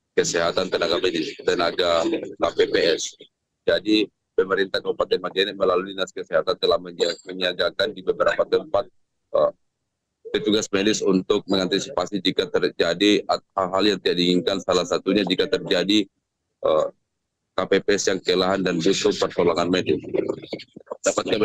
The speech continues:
laporkan juga bahwa saat ini masih ba-, masih ada di beberapa tempat, contoh di daerah Labuang, Bantayan, dan beberapa tempat lainnya, proses perhitungan suara hingga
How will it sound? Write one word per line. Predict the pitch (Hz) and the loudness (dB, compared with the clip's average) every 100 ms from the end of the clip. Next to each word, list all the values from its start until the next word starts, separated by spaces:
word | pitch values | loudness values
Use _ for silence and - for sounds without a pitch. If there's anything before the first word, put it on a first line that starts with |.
| 98 | 0
laporkan | 101 104 98 | 0 -2 0
juga | 101 110 101 | 0 0 0
bahwa | 95 92 107 104 104 104 - _ _ - | 2 4 4 2 0 -6 -12 _ _ -4
saat | 92 - | -4 -4
ini | _ 117 113 _ _ _ | _ -20 -20 _ _ _
masih | 101 101 - 107 104 101 _ | -4 -4 -8 -18 -18 -20 _
ba-, | 98 98 - | -4 -4 -6
masih | - 98 - 107 - | -6 -6 -6 -20 -10
ada | 98 95 104 104 | -8 -4 -2 -2
di | 104 | -4
beberapa | 92 95 - 95 95 - | -16 -4 0 0 0 -4
tempat, | 92 - - - | -4 -2 -2 -6
contoh | 98 - 104 92 | -16 -8 -8 -8
di | 92 90 - _ _ _ 85 | -18 -20 -20 _ _ _ -20
daerah | - 98 92 90 87 | -18 -6 0 2 0
Labuang, | 104 92 92 92 95 82 92 - _ _ _ _ _ _ _ _ - | -2 -2 -2 -4 0 0 -2 -12 _ _ _ _ _ _ _ _ -2
Bantayan, | 92 - 101 101 98 | -2 2 0 0 0
dan | 98 90 - | -2 -2 -2
beberapa | 92 95 95 92 | -2 0 -2 0
tempat | - 95 95 101 | -4 -6 -6 -6
lainnya, | 98 107 95 - - | -4 0 -2 -2 -2
proses | 95 - 95 104 - 101 | -2 0 0 0 -6 -4
perhitungan | 107 98 - 98 98 95 | -2 -2 -4 -2 -2 0
suara | 101 101 | 0 0
hingga | 95 98 | -2 -2